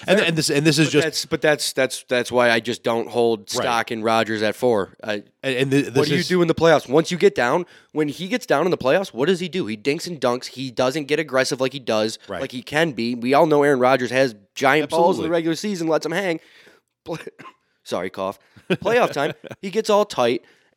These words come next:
Speaker 2: and
Speaker 1: Absolutely.
Speaker 2: I mean,
Speaker 1: And,
Speaker 2: he
Speaker 1: and you're,
Speaker 2: locked
Speaker 1: and
Speaker 2: in
Speaker 1: you're
Speaker 2: on
Speaker 1: not
Speaker 2: Davante
Speaker 1: wrong.
Speaker 2: Adams, and you know what? That just becomes one-dimensional offense, and it's hilarious to me.
Speaker 1: And again,
Speaker 2: Go
Speaker 1: you
Speaker 2: and, go and win your M V Ps.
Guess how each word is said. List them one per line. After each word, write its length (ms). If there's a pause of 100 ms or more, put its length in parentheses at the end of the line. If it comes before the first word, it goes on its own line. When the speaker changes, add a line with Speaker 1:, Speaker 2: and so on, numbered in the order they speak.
Speaker 2:
and 440 (200)
Speaker 1:
Absolutely. 560
Speaker 2:
I 40
mean, 100
Speaker 1:
And, 20
Speaker 2:
he 80
Speaker 1:
and 80
you're, 80
Speaker 2:
locked 160
Speaker 1:
and 80
Speaker 2:
in 60
Speaker 1:
you're 100
Speaker 2:
on 60
Speaker 1:
not 160
Speaker 2:
Davante 100
Speaker 1:
wrong. 220
Speaker 2:
Adams, 320
and 280
you 140
know 80
what? 140
That 120
just 140
becomes 340
one-dimensional 800
offense, 280
and 60
it's 100
hilarious 500
to 80
me. 80 (300)
Speaker 1:
And 160
again, 420
Speaker 2:
Go 120
Speaker 1:
you 120
Speaker 2:
and, 80
go 120
and 100
win 100
your 100
M 120
V 100
Ps. 340